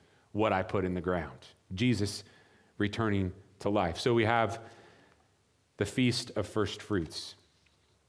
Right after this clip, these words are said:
Look at how Jesus fulfilled everything about the Feast of First Fruits. We won't go into the whole thing,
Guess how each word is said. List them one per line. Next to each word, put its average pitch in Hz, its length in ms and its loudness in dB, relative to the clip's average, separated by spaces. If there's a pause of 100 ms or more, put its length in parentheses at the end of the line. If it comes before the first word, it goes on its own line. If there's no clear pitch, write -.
(260)
Look 170 200 2
at 208 60 6
how 185 160 6
Jesus 135 320 0
fulfilled 117 460 0
everything 113 420 2
about 98 240 2
the 92 60 -2
Feast - 280 -4
of 95 80 -6
First - 260 -4
Fruits. 90 240 -2
We 117 80 4
won't 123 180 2
go 117 100 2
into 110 140 0
the 98 100 0
whole 110 160 2
thing, 98 320 0